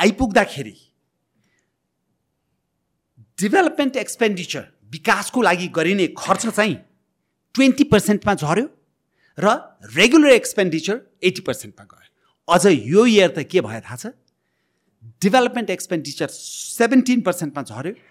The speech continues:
र रेगुलर एक्सपेन्डिचर एट्टी थ्री पर्सेन्टमा गयो। And out of एट्टी थ्री पर्सेन्ट, सेभेन्टिन पर्सेन्ट त ऋण तिर्न मात्रै जान्छ। यसै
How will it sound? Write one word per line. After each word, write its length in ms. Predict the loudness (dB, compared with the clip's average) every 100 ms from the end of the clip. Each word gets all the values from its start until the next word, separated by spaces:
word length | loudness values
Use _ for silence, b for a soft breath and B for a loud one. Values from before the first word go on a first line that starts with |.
| -6
र 180 | -6 0
रेगुलर 280 | -2 0 0
एक्सपेन्डिचर 680 | -2 -4 -8 -8 -6 -8 -10 -12 _ _ _ _ _ -6
एट्टी 260 | -4 -4
थ्री 220 | -10 -10 -10
पर्सेन्टमा 460 | -10 -8 -8 -8 -6
गयो। 280 | -2 -2 -4 b b b -2
And 200 | -2 -2 -2
out 180 | 0 2 4
of 100 | 2
एट्टी 240 | 2 -2
थ्री 200 | -2 -2
पर्सेन्ट, 420 | 0 -2 -2 -6 -14 _ -12
सेभेन्टिन 520 | 2 4 4 2 0
पर्सेन्ट 320 | -2 -2 -4
त 60 | -4 0
ऋण 140 | 0 2
तिर्न 220 | -2 -2
मात्रै 260 | -4 -6
जान्छ। 300 | -12 -12 -18 _ _ _ _ _ _ _ _ _ _ _ _ _ _ _ _ -8
यसै 280 | -6 -4